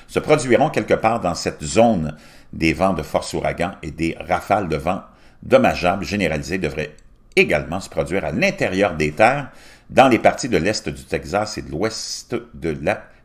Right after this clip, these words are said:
Louisiane. Tôt jeudi matin, des crues éclairs généralisées le long des petits cours d'eau, des zones urbaines et des routes devraient commencer cet après-midi jusqu'à jeudi à partir de l'extrême est du Texas.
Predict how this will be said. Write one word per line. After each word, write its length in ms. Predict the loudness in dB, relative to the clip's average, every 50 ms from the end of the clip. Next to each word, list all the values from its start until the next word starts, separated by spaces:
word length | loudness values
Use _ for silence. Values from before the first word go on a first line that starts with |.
| _
Louisiane. 600 | -6 -2 0 0 0 0 0 -2 -2 -2 -2 -4 -4 0
Tôt 200 | 0 0 0 -2
jeudi 380 | -6 -6 -4 -4 -4 -4 -2 0
matin, 360 | 0 0 0 -2 -4 -4 -6
des 320 | -6 0 2 2 2 2
crues 340 | -2 -8 -4 -2 -2 -2 -4 -10 -16 -20 -20 -20 2 4
éclairs 440 | 4 4 4 4 2 4 4 2 0
généralisées 600 | 0 0 0 2 2 2 2 0 -2 -2 -2 -2
le 140 | 0 0 0
long 240 | 0 0 -2 -2 -2
des 320 | -2 -2 -2 -2 -4 -8 -14 -20 -20 -20 -20 -18 -2
petits 360 | 0 0 0 2 -2 -2 -2
cours 320 | 2 6 6 6 6 4 0
d'eau, 260 | 0 0 0 0 -2
des 200 | -2 -2 -2 -2
zones 220 | 0 0 0 2
urbaines 400 | 0 0 -2 2 2 2 2 2
et 80 | 0 -2
des 180 | 0 0 -2 0
routes 260 | 0 -2 -4 -2 -4
devraient 300 | -4 -4 -2 -2 -2 0
commencer 440 | 2 0 0 0 -2 -4 -6 -8 -6
cet 180 | -8 -4 -4
après-midi 540 | -2 -2 0 -2 0 -2 -4 -6 -8 -8 -8 -10 -20 -20 -20 -20
jusqu'à 340 | -14 -12 -12 -6 -4 -4 -4
jeudi 440 | -2 -2 -4 -4 -4 -4 -4 -6 -4
à 40 | -2
partir 340 | -4 -6 -4 -4 -6 -4
de 80 | -4 -6
l'extrême 520 | -4 -2 -4 -4 -4 -8 -6 -4 -2 -2
est 260 | -2 -4 -6 -10 -12 -12
du 160 | -12 -10 -8
Texas. 540 | -8 -8 -6 -4 -6 -6 -6 -8 -16 -18